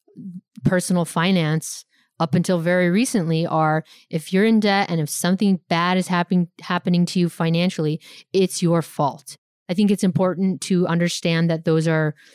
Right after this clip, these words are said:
the narratives that we've maybe internalized and that it's time to really pause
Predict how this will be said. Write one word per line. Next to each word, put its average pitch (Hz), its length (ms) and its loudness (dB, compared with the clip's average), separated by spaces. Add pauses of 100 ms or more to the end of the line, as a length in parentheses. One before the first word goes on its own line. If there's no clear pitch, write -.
(120)
the 175 180 0
narratives 165 480 2
that 165 200 -2
we've 160 180 -2 (180)
maybe 165 300 0
internalized 196 760 2 (260)
and 165 120 0
that 160 100 2
it's 160 140 -4
time 170 260 -2
to 170 120 -2
really 165 220 0
pause 165 720 0